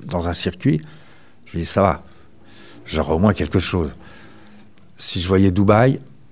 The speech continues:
si je voyais, euh, le Liban, euh, si je voyais l'île Maurice, si je voyais les Seychelles,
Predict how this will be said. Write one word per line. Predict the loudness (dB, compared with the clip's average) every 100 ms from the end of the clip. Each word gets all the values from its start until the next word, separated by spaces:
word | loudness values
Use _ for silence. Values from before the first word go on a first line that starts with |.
| -20 -20 -20 -18
si | -10 -4
je | 2
voyais, | 4 4 4 4
euh, | 2 2 2 0 0
le | 0
Liban, | 2 4 2 2 -4 -20 -20 -20 -20 -20 -20 -20 -20 -14
euh, | -12 -12 -12 -12
si | -10 -6 -2
je |
voyais | 0 2
l'île | 2 4
Maurice, | 4 6 6 2 -4 -6 -16 -20 -20 -20 -20 -20 -20
si | -16 -8 -6
je |
voyais | 0 2 2
les | 2
Seychelles, | 0 -2 2 4 4